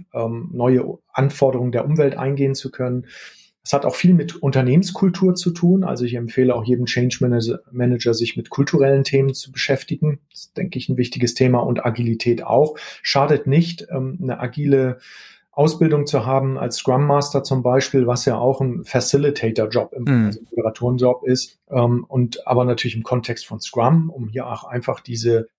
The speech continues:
Speaker 1: sag mal, die Terminologie, die damit verbunden ist, auch zu verstehen und hier auch anschlussfähig zu sein an die Kunden. Also wie gesagt, ich rede von dem I-T-Enabled Change. Also wir sind hier im I-T-Kontext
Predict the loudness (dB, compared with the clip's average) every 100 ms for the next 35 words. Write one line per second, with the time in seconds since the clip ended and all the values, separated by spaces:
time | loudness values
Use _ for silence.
0 | _ _ -8 -6 -6 -2 2 2 2 0
1 | -2 2 4 4 4 0 -2 -4 -2 -2
2 | -4 -8 -10 -8 -10 -10 -16 -20 -10 -8
3 | -6 -8 -8 -6 -4 -6 -6 -8 -6 -4
4 | -4 -4 2 4 4 2 0 0 -4 -4
5 | -4 -6 -6 -4 -4 -4 -4 -6 -6 -6
6 | -4 -2 -2 -6 -12 -10 -10 -8 -2 2
7 | 2 2 -4 -10 0 4 4 2 0 0
8 | -2 -4 -2 2 2 0 -4 -8 -4 0
9 | 2 2 -2 -2 -4 -4 -4 -6 -6 -6
10 | -4 -4 -2 2 0 0 -8